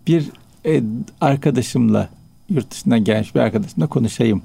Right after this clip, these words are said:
konuşacaktık. "Nereye gidelim, nerede yürüyelim?" Aa, bir baktım Edirne Kapı. Dedim ki, "Edirne Kapı şehitliğine gidelim, hem birkaç tane Allah dostunu ziyaret ederiz." diye. Orada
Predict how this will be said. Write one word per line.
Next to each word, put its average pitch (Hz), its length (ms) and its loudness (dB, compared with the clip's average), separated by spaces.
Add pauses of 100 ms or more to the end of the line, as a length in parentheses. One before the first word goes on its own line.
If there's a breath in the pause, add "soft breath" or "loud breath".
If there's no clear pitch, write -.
(140)
konuşacaktık. - 840 -4 (680 loud breath)
"Nereye 208 280 4
gidelim, 107 400 2
nerede 170 320 2
yürüyelim?" 135 460 4
Aa, 202 280 0
bir 175 100 2
baktım 170 300 0
Edirne 143 280 2
Kapı. 104 240 -4
Dedim 170 180 4
ki, 170 100 2
"Edirne 160 220 4
Kapı 131 180 -4
şehitliğine 147 400 0
gidelim, 180 380 2
hem 185 180 0 (200)
birkaç 156 280 -2
tane 139 200 0
Allah 139 260 0
dostunu 120 320 -2
ziyaret 113 340 -2
ederiz." - 440 -6
diye. 196 180 0 (1080 loud breath)
Orada 202 460 4